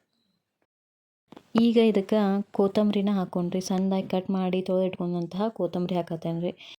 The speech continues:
ಕೊತ್ತಂಬರಿಯನ್ನ ಕುದಿಯುವಂಥ ಟೈಮ್ದಾಗ ಹಾಕಬಾರ್ದ್ರಿ. ಪೂರ್ತಿ ಪಲ್ಯ ಆದ ನಂತರ ಕೊತ್ತಂಬರಿ ಹಾಕ್ಬೇಕ್ರಿ. ಕುದಿಯುವಂಥ ಸಂದರ್ಭದೊಳಗೆ ಹಾಕಿರ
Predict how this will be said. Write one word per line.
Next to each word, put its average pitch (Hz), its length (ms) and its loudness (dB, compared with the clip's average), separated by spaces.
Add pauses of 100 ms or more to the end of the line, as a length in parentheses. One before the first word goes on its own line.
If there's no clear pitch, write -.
(240)
ಕೊತ್ತಂಬರಿಯನ್ನ 220 720 2 (280)
ಕುದಿಯುವಂಥ 214 520 2
ಟೈಮ್ದಾಗ 185 380 0
ಹಾಕಬಾರ್ದ್ರಿ. 180 680 -2 (460)
ಪೂರ್ತಿ 226 560 2
ಪಲ್ಯ 196 340 0
ಆದ 185 220 0
ನಂತರ 185 380 0
ಕೊತ್ತಂಬರಿ 180 460 -2
ಹಾಕ್ಬೇಕ್ರಿ. 170 580 -2 (600)
ಕುದಿಯುವಂಥ 233 540 2
ಸಂದರ್ಭದೊಳಗೆ 190 600 0
ಹಾಕಿರ 185 360 -2